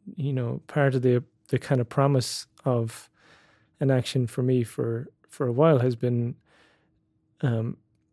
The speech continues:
that maybe it's a kind of language that can help us diffuse some of the shame and, and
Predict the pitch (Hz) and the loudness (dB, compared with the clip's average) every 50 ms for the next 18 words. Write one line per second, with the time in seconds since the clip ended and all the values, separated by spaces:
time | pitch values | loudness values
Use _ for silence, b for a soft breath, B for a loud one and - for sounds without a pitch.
0 | _ _ - _ _ _ - - 139 147 135 135 147 165 180 170 180 160 156 160 | _ _ -20 _ _ _ -10 0 2 2 4 4 4 4 4 4 4 4 4 2
1 | - 165 160 - - 156 151 147 139 135 143 143 143 139 131 123 117 - 123 123 | 0 -4 -4 0 2 2 4 4 4 4 4 4 4 4 4 2 2 0 -2 -2
2 | - - 135 127 120 131 135 131 - 135 120 - - - _ _ - - 127 - | -2 0 -2 0 0 0 0 -2 -2 -2 -2 -2 -4 -8 _ _ -2 -2 -2 -2
3 | - - 139 139 135 135 131 131 120 - - - 151 131 127 123 127 123 113 120 | -2 0 4 4 6 6 4 4 2 0 0 2 2 4 4 4 2 2 2 0
4 | 120 120 120 120 120 117 - _ _ _ - - - 151 143 139 139 139 135 131 | 0 0 0 0 -2 -6 -8 _ _ _ -8 2 4 6 8 8 8 6 6 6
5 | 127 123 120 117 - - _ - 127 123 120 117 117 117 | 4 2 0 -2 -6 -10 _ -8 -6 -4 -4 -4 -4 -6